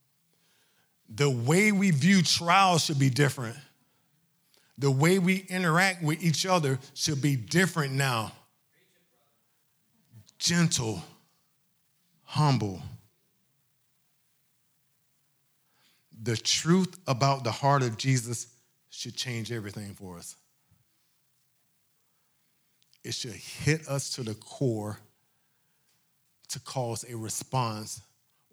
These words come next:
where we're willing to live differently now because of the person we're following. The more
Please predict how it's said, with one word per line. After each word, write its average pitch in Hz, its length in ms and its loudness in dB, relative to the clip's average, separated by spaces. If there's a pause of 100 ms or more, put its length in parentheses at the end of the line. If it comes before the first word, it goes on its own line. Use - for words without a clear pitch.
where 107 420 -6 (320)
we're 117 140 -6 (200)
willing 117 480 -6 (340)
to 120 100 -16
live 107 380 -10
differently 117 480 -10
now 101 320 -12 (180)
because 107 380 -14
of 107 80 -18
the 98 60 -18
person 107 420 -12
we're 92 80 -16
following. 92 500 -10 (3500)
The 113 200 -4
more 143 640 2